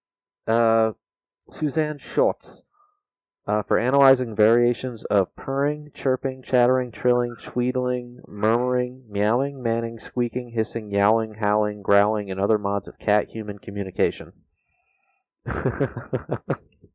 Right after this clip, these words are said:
Speaker 1: What the
Speaker 2: interesting.
Speaker 1: fuck? Oh, I should have done that one. <laughs> An ecology prize, Leela Satari and colleagues for using genetic analysis to identify the different species of bacteria that reside in wads of discarded chewing gum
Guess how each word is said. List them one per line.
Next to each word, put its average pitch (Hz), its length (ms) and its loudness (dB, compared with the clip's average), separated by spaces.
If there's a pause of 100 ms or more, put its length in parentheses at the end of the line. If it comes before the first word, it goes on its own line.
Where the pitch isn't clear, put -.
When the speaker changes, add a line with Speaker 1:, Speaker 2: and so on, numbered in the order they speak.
(600)
Speaker 1:
What 440 420 4
the 381 40 12
Speaker 2:
interesting. 359 440 10
Speaker 1:
fuck? 339 320 6 (800)
Oh, 220 300 10
I 220 40 10
should 214 180 8
have 175 80 8
done 156 160 10
that 151 200 10
one. 147 760 6 (1400)
<laughs> - 0 -
An 123 120 4
ecology 135 540 10
prize, 101 480 8
Leela 131 300 8
Satari 110 720 6 (260)
and 107 300 2
colleagues 107 500 10
for 110 140 2
using 113 280 4
genetic 110 380 6
analysis 117 540 2
to 110 240 4
identify 110 420 8
the 107 100 10
different 110 280 2
species 113 380 -2
of 98 100 4
bacteria 117 640 6
that 117 140 6
reside 107 420 6
in 95 160 -6
wads 101 340 8
of 117 80 0
discarded 113 480 2
chewing 127 360 0
gum 101 340 2